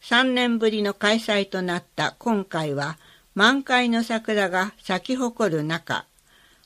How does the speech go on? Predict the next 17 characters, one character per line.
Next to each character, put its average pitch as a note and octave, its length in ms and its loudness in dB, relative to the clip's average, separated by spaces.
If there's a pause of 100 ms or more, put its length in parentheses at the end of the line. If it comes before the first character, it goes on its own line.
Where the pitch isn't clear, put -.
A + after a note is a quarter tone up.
(100)
小 G#3 120 0
平 G#3+ 440 6
の C#3 240 -2
獅 F3+ 200 -6
子 B3 180 0
舞、 F#3+ 360 2 (420)
花 B3 400 2
回 B3 300 4
り D#3+ 120 0
が C#3 160 -2
奉 G3 260 0
納 F#3 200 -2
さ F#3+ 180 -4
れ D#3+ 120 0
ま D3 140 -2
し - 160 -10
た。 - 180 -8